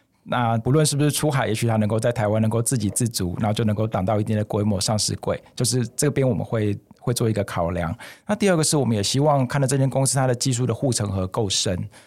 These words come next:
就是不论你是，是用 license 的方式、自己研发的方式，是希望有足够的护城河，那个学习曲线能够相对你的竞争、追你的对手能够拉开到一个两三年的距离。那我觉得这边除了这个以外，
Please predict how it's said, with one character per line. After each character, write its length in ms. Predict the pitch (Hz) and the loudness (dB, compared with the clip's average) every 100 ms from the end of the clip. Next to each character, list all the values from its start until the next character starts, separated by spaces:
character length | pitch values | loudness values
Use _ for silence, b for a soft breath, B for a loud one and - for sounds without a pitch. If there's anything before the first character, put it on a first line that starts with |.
| B | B
就 80 | - | -4
是 400 | 131 127 117 110 117 B B | 0 2 2 0 -4 B B
不 100 | - | -2
论 160 | 123 147 | 2 4
你 60 | 117 | 2
是， 340 | - 127 120 | 2 2 0
是 140 | - | 0
用 100 | 127 | 2
license 300 | 120 123 123 | 2 2 2
的 80 | 110 | 0
方 200 | 113 120 | 0 0
式、 140 | 123 123 | 2 0
自 140 | 120 | 0
己 100 | 113 | 0
研 160 | 104 101 | 0 0
发 140 | 113 | 0
的 60 | 110 | 0
方 200 | 113 120 | 0 0
式， 300 | 123 131 95 | 0 0 -2
是 140 | - | -2
希 80 | 123 | 0
望 120 | 127 | 2
有 160 | 113 95 | 2 0
足 220 | - 110 | -2 -2
够 140 | 117 131 | 0 0
的 80 | |
护 160 | 117 139 | 0 -2
城 180 | 120 95 | 0 -2
河， 280 | 101 98 90 | -4 -4 -2
那 60 | 143 | -2
个 40 | 123 | -2
学 160 | 127 | 0
习 160 | 123 123 | 0 0
曲 160 | - | -2
线 300 | 101 139 120 | 0 2 2
能 100 | 123 | 0
够 140 | 120 131 | 0 0
相 180 | 131 131 | 2 2
对 160 | 139 | 2
你 120 | 117 | 2
的 260 | 101 98 101 | 2 0 -2
竞 260 | - 139 123 | -2 0 0
争、 220 | 127 131 | 0 0
追 160 | - | 2
你 140 | 165 135 | 2 2
的 60 | 120 | 2
对 200 | 185 131 | 2 2
手 240 | - 101 | 2 0
能 120 | 107 | 0
够 160 | 110 120 | 2 2
拉 160 | 110 | 0
开 160 | 113 113 | 0 0
到 160 | 113 110 | 0 0
一 40 | |
个 80 | 107 | 0
两 140 | 98 | -2
三 220 | 92 107 | -2 -2
年 160 | 107 92 | 0 0
的 280 | 95 92 107 117 | 0 -2 -4 -4
距 220 | 139 113 | -2 -2
离。 240 | 85 76 B B - | -2 -8 B B 0
那 100 | 208 | 2
我 140 | 202 | 2
觉 120 | 120 | 2
得 60 | 113 | 0
这 140 | - | 0
边 400 | 160 143 143 147 - _ _ _ | 0 2 2 0 -4 _ _ _
除 140 | - | 0
了 60 | 156 | 2
这 100 | - | 2
个 120 | 151 | 0
以 100 | 107 | 2
外， 320 | 123 123 120 | 0 0 -2